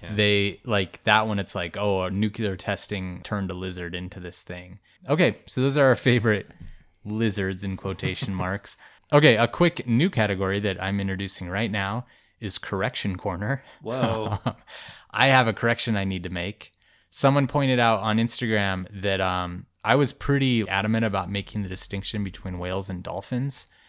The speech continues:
Speaker 2: And I did some more reading up on that. And they're all cetaceans, which is, like, the order that they're in. But technically, dolphins are whales. Um, and I was, like, really trying to, like, separate those two, and I shouldn't have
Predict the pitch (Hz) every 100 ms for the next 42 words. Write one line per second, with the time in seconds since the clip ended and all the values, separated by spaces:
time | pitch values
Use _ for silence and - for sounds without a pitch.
0 | - - _ _ 110 104 104 98 117 -
1 | 147 131 110 120 107 - 107 98 90 87
2 | - 110 101 98 90 113 127 147 147 -
3 | 120 107 95 87 - 92 95 101 85 -
4 | 92 - 90 98 98 107 110 113 127 117
5 | 120 151 - _ _ _ _ _ _ -
6 | 117 - 151 180 160 147 117 117 - 104
7 | 98 90 87 87 - - - _ _ _
8 | _ _ - 104 98 90 101 104 104 98
9 | 98 92 - 104 98 95 - 98 92 90
10 | 90 87 - - 98 117 110 110 107 -
11 | 117 110 95 - - 92 90 85 87 87